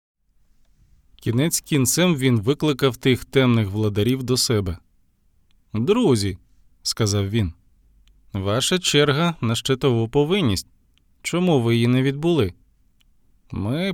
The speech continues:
пане», — відказав вельможний Елдрідж, — «постановили від неї відмовитися».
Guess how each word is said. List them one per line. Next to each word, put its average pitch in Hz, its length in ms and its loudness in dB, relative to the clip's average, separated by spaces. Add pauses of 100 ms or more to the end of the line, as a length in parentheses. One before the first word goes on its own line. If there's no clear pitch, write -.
пане», — 151 500 0 (500)
відказав 107 600 -4
вельможний 110 680 0
Елдрідж, — 104 420 -2 (840)
«постановили 123 800 2
від 165 180 -2
неї 165 260 0
відмовитися». 143 840 0